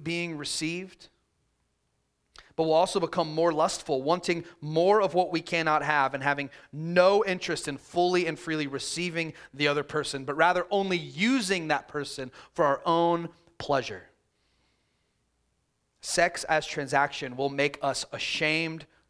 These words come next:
critics. Critics because we're constantly trying to curate the next person we'd like to sleep with or lust after or get some pleasure from.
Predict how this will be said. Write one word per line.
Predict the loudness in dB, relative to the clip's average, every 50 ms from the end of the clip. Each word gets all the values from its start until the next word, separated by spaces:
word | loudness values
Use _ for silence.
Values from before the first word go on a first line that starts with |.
| _ -4
critics. | -2 -2 -2 -2 -4 -10 -12 -12 -12 -10 -12 -14 _ _ _ _ _ _ _ _ _ _ _ _ _ _ _ -20 -20 -20 _ -2
Critics | 2 4 4 4 4 0 -2
because | -4 -4 0 0 0 0 0
we're | 0 -2 -2
constantly | 0 -2 0 0 0 0 -2 -4 -6 -4
trying | -2 0 0 0 0
to | -4
curate | -8 -6 -4 0 2 4 4 2 2 -2 -6 -12 -8
the | -4 0
next | 2 2 0 0 -4 -2
person | 0 0 0 0 -2 -2 0
we'd | 0 0 2
like | 4 4 4 2 0 -6
to | -8 -6 -6 -6
sleep | -6 -8 -6 -4 -2 -4 -4 -2 0
with | 2 4 4 2 2
or | -2 0
lust | 2 2 2 2 0 0
after | 0 2 2 2 0 -4 -6 -4
or | -4 -4 -4
get | -2 0 2 2 2 0 -4 -12 -18 -12
some | -4 0 0 0 0
pleasure | -2 -2 0 0 0 0 -4 -6
from. | -6 -8 -12 -12 -12 -14